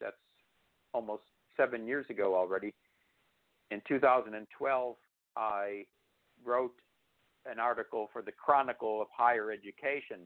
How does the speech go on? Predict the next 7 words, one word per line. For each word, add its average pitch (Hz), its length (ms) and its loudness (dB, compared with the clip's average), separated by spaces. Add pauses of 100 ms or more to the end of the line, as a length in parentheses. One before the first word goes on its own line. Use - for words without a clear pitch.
(1080)
uh, 101 480 -2 (120)
called, 107 380 6 (2750)
uh, 104 340 6 (580)
uh, 104 320 -6 (680)
Racing 131 640 2
Against 117 460 2 (320)
the 104 80 -6